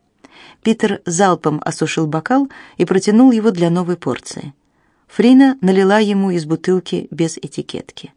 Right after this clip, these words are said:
Что проку тратить изысканный лафройк, если гость от волнения всё равно не сможет оценить его достоинства?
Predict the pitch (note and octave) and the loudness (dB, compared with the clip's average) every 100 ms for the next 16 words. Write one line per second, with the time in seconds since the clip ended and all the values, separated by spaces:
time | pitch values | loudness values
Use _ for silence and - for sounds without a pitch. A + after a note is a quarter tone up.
0 | _ _ - - B3+ F3 E3 E3 E3+ E3+ | _ _ -8 -4 0 2 2 0 0 0
1 | D#3+ - - E3 F#3 - - E3 D#3+ D#3 | -2 -4 -2 2 0 -2 -2 0 0 -2
2 | - - - - _ _ E3+ E3 D#3+ - | -6 -20 -20 -20 _ _ 2 2 0 -2
3 | B3 D#4 D4+ - - _ _ E3+ E3+ F3 | 0 0 -2 -12 -20 _ _ -2 0 -2
4 | E3 A#3 - E3+ E3+ E3+ G#3 G3+ F3 F#3 | 0 0 0 -2 0 2 2 0 -2 -2
5 | F3 A3 C4 E3 F3+ F3+ F3 D#3+ E3 E3 | 0 2 2 2 -2 -2 -4 -6 -4 -4
6 | E3 D#3+ D#3 D3+ - A2+ - - - D#3 | -4 -4 -4 -4 -6 -8 -8 -14 -16 -18